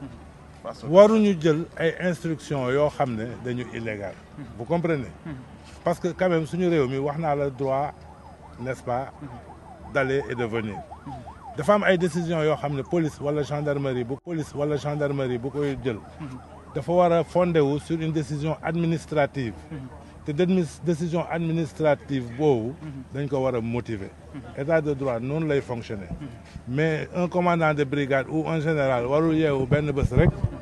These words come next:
ne voilà kenn du dem fii parce que simplement président de la République dafay dem.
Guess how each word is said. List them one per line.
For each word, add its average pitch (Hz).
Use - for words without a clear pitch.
ne 147
voilà 147
kenn 165
du 156
dem 139
fii 143
parce 165
que 156
simplement 151
président 143
de 131
la 127
République 131
dafay 202
dem. 175